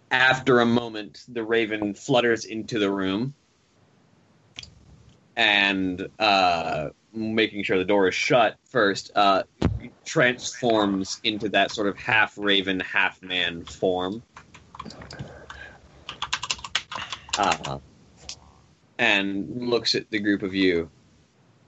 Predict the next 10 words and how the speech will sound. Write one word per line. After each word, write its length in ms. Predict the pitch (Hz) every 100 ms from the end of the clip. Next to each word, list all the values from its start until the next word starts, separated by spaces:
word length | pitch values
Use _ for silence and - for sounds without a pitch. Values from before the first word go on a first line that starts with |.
| _ _ _ _ - - - - - - - - - - - - _ _
"So 440 | - 139 131 131
you 220 | 139 147
seek 440 | 147 - 190 165 -
information 1120 | 165 190 165 170 160 156 151 143 147 110 104 104
on 140 | 123 117
the 160 | 113
man 720 | 113 120 123 123 107 92 90 - _ _ _ -
of 600 | 104 107 101 98 - -
the 60 | 113
Burgermeister?" 920 | 113 135 117 98 90 - - 76 62